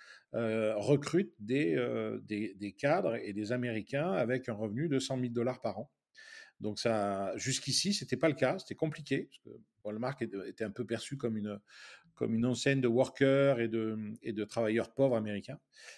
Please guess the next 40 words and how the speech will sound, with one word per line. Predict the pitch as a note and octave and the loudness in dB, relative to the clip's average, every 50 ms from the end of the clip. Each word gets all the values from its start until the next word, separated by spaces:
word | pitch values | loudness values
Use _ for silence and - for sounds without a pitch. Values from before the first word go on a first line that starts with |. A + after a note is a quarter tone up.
| - _ _ | -20 _ _
et | - | -8
beaucoup | F2 G#2+ G#2+ - - C3+ C3+ | -6 -6 -6 -4 -2 -2 2
de, | B2 A#2+ A2+ | 4 4 2
de | G2+ G#2+ | 2 0
communautés, | G2+ - B2+ A#2 A2+ A2+ A2+ A2+ - - B2+ C3+ C3+ | 0 2 2 2 4 2 2 2 2 2 4 4 4
hein, | B2 B2+ C3+ C3+ A#2+ G#2+ G2+ | 2 2 0 0 0 0 -2
hispaniques | G#2 G#2 - - - A#2 A2 A2+ A#2+ B2 B2+ B2+ B2 - | -2 -4 -2 0 2 2 2 2 0 0 -2 -2 -4 -4
ou, | A2 G#2+ G#2+ | -4 -4 -2
euh, | G#2 G#2+ G#2 G#2 G2+ G#2 G#2 A2+ - | 0 0 0 0 -2 -4 -8 -8 -8
ou | A2+ A2 | -6 -4
noires, | A#2 A#2+ A#2+ A#2 A#2 A2 | -2 0 0 0 0 0
ou | A#2 A2 | 0 0
noires | A2 B2 A#2+ A2+ | 0 0 0 -2
afri-, | G#2+ - - - | -2 -4 -8 -10
ou | - A#2 | -6 -4
noires | A2 B2 A#2 A#2 | -2 -2 0 0
américaines. | A2+ A2 G#2+ G#2 - C3+ D#3+ F#3+ - _ - - - - - - _ - | 0 0 -2 -2 -4 -6 -6 -6 -10 _ -18 -18 -18 -18 -18 -12 _ -4
Et | G2 | -4
en | G2 | -2
fait, | - - F3 F#3 - | 4 6 6 6 6
on | D3 | 4
voit | B2 B2+ A#2 | 2 2 4
bien | A2 C#3 F3 | 4 2 2
qu'ils | F#3+ - D3 - | 0 0 -4 -4
sont | - B2 | -2 -2
en | A2+ A2+ | -2 -2
train | - - C#3 | -2 -4 -2
d'évoluer | C3 B2 A2 G#2+ A2+ G#2+ C3+ D#3+ | 0 0 0 0 0 0 0 0
et | D#3 | 0
de | |
faire, | - - A2 - C#3 C3 | -2 -4 -6 -4 -6 -6
et | G#2+ | -4
de, | - A2 G#2 F#2+ - - - | -4 -4 -4 -4 -4 -8 -12
et | G#2+ F#2+ | -10 -8
de | G#2 G#2 | -8 -8
se | - - | -8 -6
développer | G#2 G#2+ G#2+ A2 G#2 G2+ - C#3 | -6 -6 -4 -4 -4 -4 -4 -4
dans | B2 A#2 | -6 -4
ces | - - G#2+ | -6 -8 -8
registres-là. | G2 G2+ G2+ - - G#2 G2+ | -10 -10 -12 -14 -16 -18 -20